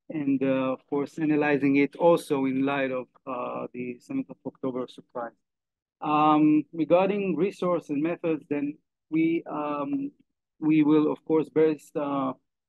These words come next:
the literature on open historical and theoretical, uh, materials. Also, um, especially I D I, uh, military intelligence, Israeli military intelligence, um,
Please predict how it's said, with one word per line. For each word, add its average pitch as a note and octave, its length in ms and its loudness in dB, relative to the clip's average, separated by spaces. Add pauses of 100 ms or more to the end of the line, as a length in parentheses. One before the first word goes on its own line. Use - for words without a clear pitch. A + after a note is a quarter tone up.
the C3+ 80 -6
literature D3 500 -4
on C3+ 140 0
open D3 380 0
historical D3 540 -2
and C3+ 140 -4
theoretical, C3+ 760 0
uh, A#2+ 500 -6
materials. F#3+ 640 0 (1080)
Also, F3 640 6 (240)
um, C3+ 480 -2 (320)
especially F#3 680 0
I D#3+ 180 2
D C#3 220 0
I, C3+ 400 -2 (240)
uh, B2+ 380 -6
military C3 440 -2
intelligence, B2+ 720 -6
Israeli C3+ 360 -2
military C3 440 0
intelligence, C3 760 -4
um, B2+ 560 -6